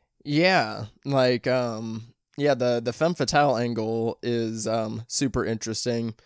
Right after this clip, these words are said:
and that wa-, that can kinda bring us into one of the opening segments for the podcast, which is the genre grinder, where we, um, you know, we're talking,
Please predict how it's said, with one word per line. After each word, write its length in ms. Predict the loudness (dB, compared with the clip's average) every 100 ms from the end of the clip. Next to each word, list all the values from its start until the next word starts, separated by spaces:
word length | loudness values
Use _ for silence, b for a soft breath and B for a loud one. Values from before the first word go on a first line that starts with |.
| b b
and 240 | -4 -2 2
that 200 | 2 4
wa-, 260 | 4 4
that 200 | 2 0
can 220 | 2 -2 -2
kinda 460 | -4 0 0 0
bring 300 | -2 -4 -4
us 140 | -2 -4
into 400 | -4 -2 0 0
one 260 | -2 -4
of 320 | -4 -4 -6 -6
the 220 | -6 -4
opening 320 | -6 -8 -8
segments 500 | 0 0 0 -2 -2
for 380 | -2 -2 0 0
the 100 | -2
podcast, 560 | -6 -6 -4 -4 -2
which 180 | -4 -2
is 240 | -2 -2 -4
the 200 | -4 -2
genre 420 | -2 -2 -2 -2
grinder, 540 | -2 -2 0 0 -2 b b b b
where 140 | 0
we, 300 | 0 2 2
um, 420 | 2 2 0 0 -2
you 120 | -2 0
know, 140 | 2
we're 180 | 2 0
talking, 680 | -2 -4 -2 -4 -6 -10